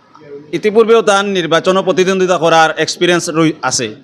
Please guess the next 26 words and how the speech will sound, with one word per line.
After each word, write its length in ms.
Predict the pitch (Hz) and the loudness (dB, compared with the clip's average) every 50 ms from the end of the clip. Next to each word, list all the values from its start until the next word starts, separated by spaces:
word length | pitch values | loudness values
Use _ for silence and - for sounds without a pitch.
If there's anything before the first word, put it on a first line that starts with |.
| _ _ _ | _ _ _
এবং 260 | - 139 156 170 175 175 | -8 -6 -4 -2 0 -2
একবার 300 | 160 151 170 190 190 185 | -2 0 -2 -2 -2 -2
তিনি 400 | - 190 185 190 190 190 202 208 - _ _ _ _ _ - - - | -2 -2 0 0 0 -2 -4 -6 -12 _ _ _ _ _ -20 -12 -6
নির্বাচিত 460 | 147 151 156 147 165 170 175 190 - | -2 -2 0 0 0 0 0 0 0
হইয়া 440 | 208 202 196 190 185 170 156 156 160 - - _ _ _ _ _ _ _ _ _ _ _ | 2 2 2 2 2 2 0 0 -2 -6 -14 _ _ _ _ _ _ _ _ _ _ _
তান 420 | 156 156 156 156 156 156 147 147 - - - _ _ - _ _ _ _ _ _ - - | -2 -2 0 0 -2 -6 -8 -12 -16 -20 -20 _ _ -20 _ _ _ _ _ _ -12 -10
পিত্রালয়ে 680 | 170 123 170 165 165 165 165 165 160 151 139 110 - - _ _ _ _ _ _ _ _ | -4 -2 0 0 2 2 2 0 0 -2 -4 -10 -18 -20 _ _ _ _ _ _ _ _
তাইন 200 | - 147 156 156 151 | -4 -4 -2 -2 -2
পদও 260 | - 165 165 165 180 | 0 0 0 0 0
চালাইছেন, 400 | 147 165 160 160 160 143 165 160 | 0 0 0 0 0 0 -2 -2
দায়িত্ব 260 | 147 143 139 127 156 147 | 0 -2 -2 -2 -2 0
পালন 260 | 160 160 165 165 165 | 0 0 0 0 0
করছেন। 280 | 156 156 - 151 143 | -2 -2 -2 -2 -2
আমরা 260 | 143 139 143 151 156 165 | -2 -2 0 0 0 0
আশা 220 | 170 160 226 214 | 2 2 0 0
রাখি 320 | 190 160 - - 123 117 123 - - _ - - - - | 0 0 -2 -4 -10 -12 -12 -14 -20 _ -20 -20 -20 -8
আগামী 340 | - 143 143 185 190 202 214 | -8 -2 -2 0 0 0 -2
দিনেও 340 | 196 214 208 208 175 147 127 - - - - - _ _ _ _ | -2 0 0 0 -2 -2 -4 -8 -16 -20 -20 -20 _ _ _ _
এই 320 | 160 175 185 190 196 202 190 | -2 0 2 2 2 2 0
বাগাডোর 400 | 165 175 175 190 196 202 196 190 | 0 0 0 2 2 2 0 0
বর্জু-, 300 | 175 170 151 139 160 180 | -2 -4 -2 -2 -4 -2
এ, 440 | 175 165 165 156 160 165 156 151 | 0 0 0 0 -2 -6 -6 -8
সরি, 320 | 139 - - 165 180 180 170 | -10 -8 -4 -2 -2 0 0
পঁচিশ 320 | 143 175 175 190 196 180 | -2 -4 -4 -2 -4 -2
নম্বর 260 | 208 208 208 208 208 | -2 -2 0 2 2
ওয়ার্ডও 440 | 196 185 185 185 170 185 175 180 262 | 4 4 2 2 2 0 -2 -2 -4